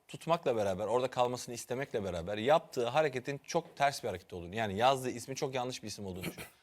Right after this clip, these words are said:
Arkadaşa yüzde yüz katılıyorum, tebrik ediyorum, çok doğru. Yani orada yazabileceği sekiz tane isim varken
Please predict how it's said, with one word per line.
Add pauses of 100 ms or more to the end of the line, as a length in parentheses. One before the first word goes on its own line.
(320)
Arkadaşa
yüzde
yüz
katılıyorum,
tebrik
ediyorum,
çok
doğru. (460)
Yani
orada
yazabileceği
sekiz
tane
isim
varken